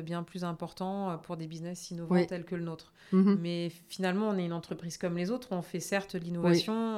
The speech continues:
Speaker 1: on est très bien positionné, euh, euh, dans,
Speaker 2: Oui.
Speaker 1: dans, dans l'upcycling, dans l'économie
Speaker 2: Sur-
Speaker 1: circulaire,
Speaker 2: Oui.
Speaker 1: mais il n'empêche que si on veut, euh, dégager une pérennité
Speaker 2: Oui.
Speaker 1: à notre entreprise, il faut forcément passer par, par une rentabilité économique
Speaker 2: Oui.
Speaker 1: et financière.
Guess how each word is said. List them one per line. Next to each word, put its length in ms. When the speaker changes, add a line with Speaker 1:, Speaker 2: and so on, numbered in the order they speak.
Speaker 1:
on 40
est 120
très 160
bien 180
positionné, 800
euh, 440
euh, 600
dans, 300
Speaker 2:
Oui. 140
Speaker 1:
dans, 460
dans 220
l'upcycling, 520
dans 60
l'économie 400
Speaker 2:
Sur- 100
Speaker 1:
circulaire, 440
Speaker 2:
Oui. 100
Speaker 1:
mais 160
il 80
n'empêche 440
que 80
si 220
on 140
veut, 580
euh, 220
dégager 360
une 100
pérennité 640
Speaker 2:
Oui. 220
Speaker 1:
à 100
notre 240
entreprise, 600
il 100
faut 160
forcément 640
passer 400
par, 460
par 140
une 80
rentabilité 580
économique 320
Speaker 2:
Oui. 120
Speaker 1:
et 40
financière. 420